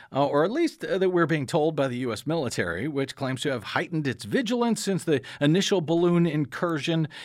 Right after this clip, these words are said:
increased the sensitivity of their radar equipment in order to be able to spot smaller objects and identify them.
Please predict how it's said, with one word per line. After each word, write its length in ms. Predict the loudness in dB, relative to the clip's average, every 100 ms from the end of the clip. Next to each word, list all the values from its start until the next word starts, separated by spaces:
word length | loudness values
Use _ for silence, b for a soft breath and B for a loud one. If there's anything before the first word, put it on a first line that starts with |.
| B
increased 520 | -2 0 2 0 0
the 80 | -4
sensitivity 960 | -4 0 0 0 -6 -6 -2 0 0 -2
of 140 | -2
their 120 | -2
radar 460 | 0 0 0 2 0
equipment 480 | 0 -2 -2 -8 -10 B B
in 100 | 0
order 240 | 0 -2 -4
to 80 |
be 80 | -4
able 140 | -4 -4
to 100 | -4
spot 640 | -4 -4 -2 -2 -4 -8
smaller 600 | -10 -4 0 0 0 -4 -2
objects 640 | 0 0 0 0 0 -2 -4
and 160 | -2
identify 600 | -2 -2 -2 -2 -2 -2
them. 280 | 0 -2 -2